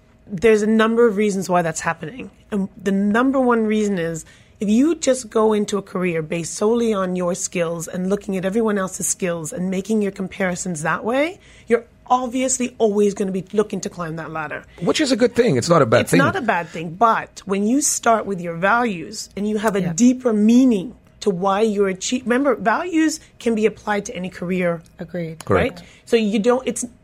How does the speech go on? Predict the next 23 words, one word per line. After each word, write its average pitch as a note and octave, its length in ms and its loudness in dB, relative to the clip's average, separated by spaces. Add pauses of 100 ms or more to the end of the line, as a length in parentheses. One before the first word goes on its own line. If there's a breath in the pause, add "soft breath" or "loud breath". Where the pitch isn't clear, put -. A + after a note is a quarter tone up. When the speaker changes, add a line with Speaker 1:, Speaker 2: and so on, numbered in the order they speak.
Speaker 1:
to B3 80 -8
say C#4+ 300 0
that C#4+ 160 -4
someone A#3+ 260 0
should G#3+ 160 -4
be G#3 80 -2
thinking B3+ 400 0
about G3 220 0
their F#3 120 -4
values F3+ 380 -2
is F3 100 -6
not G3+ 220 -2
saying G3+ 200 0
that F#3 100 -8
they G3 100 0
should F#3+ 180 -6
be F#3 80 -2
limiting F3+ 440 -2
their E3 100 -4
career E3 320 -6
options. - 400 -10
Speaker 2:
Of - 140 -4
course. - 320 0